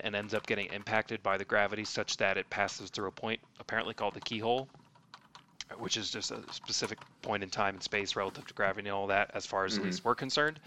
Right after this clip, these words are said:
Speaker 1: Basically, what that means is we're gonna change its orbit such that seven years later, they're pretty sure it's just gonna slam into the Pacific Ocean.
Speaker 2: What?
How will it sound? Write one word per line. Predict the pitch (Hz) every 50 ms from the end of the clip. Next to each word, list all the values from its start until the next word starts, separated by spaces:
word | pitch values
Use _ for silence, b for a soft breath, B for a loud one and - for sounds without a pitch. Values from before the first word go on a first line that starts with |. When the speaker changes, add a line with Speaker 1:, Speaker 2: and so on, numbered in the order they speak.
| B B B B B B B B B B B B B B B B - -
Speaker 1:
Basically, | 131 131 127 - 139 - 113 104
what | 101 98
that | - 165 185 170
means | 123 110 110 107 110 107 107
is | 101 98 95 95 -
we're | - 110 107
gonna | 110 107 101
change | - - - 117 107 104 -
its | 104 - - -
orbit | - 156 185 196 147 110 - -
such | - - 110 101 - -
that | - - - -
seven | - - 147 147 135 135
years | 131 123 117 117
later, | 139 143 139 120 113 110 110 107 - - _ _ _ _ -
they're | - 113 107 101
pretty | - 120 113
sure | 107 - - 110
it's | 107 - -
just | 110 - -
gonna | - 98 92
slam | - - 104 98 92 92
into | - -
the | 80 -
Pacific | - - - - - - 95 92
Ocean. | - - - - - - _ _ _ _ _ _ _ _ -
Speaker 2:
What? | - 113 - 330 370 370 381 - -